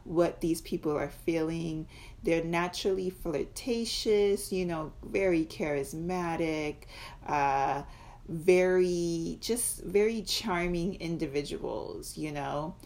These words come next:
So you never really know what they're feeling. And two things, right? This could be someone in your life, could be a Libra or Scorpio,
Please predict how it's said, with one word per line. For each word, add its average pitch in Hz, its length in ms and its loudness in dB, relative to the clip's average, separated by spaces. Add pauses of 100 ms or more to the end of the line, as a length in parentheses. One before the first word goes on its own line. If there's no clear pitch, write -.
(200)
So 170 760 4 (100)
you 196 200 0
never 214 400 0
really 226 320 0
know 190 360 0
what 175 320 0
they're 160 160 0
feeling. 156 800 -4 (100)
And 180 400 0
two 254 200 -2
things, 156 440 -4
right? 147 240 0
This - 200 -6
could - 240 -8
be 165 120 -2
someone 156 460 -6
in 147 80 -6
your 143 220 -2
life, 131 420 -4
could - 160 -6
be 147 140 -4
a - 80 -4
Libra - 500 -4 (100)
or 190 60 -10
Scorpio, - 720 -6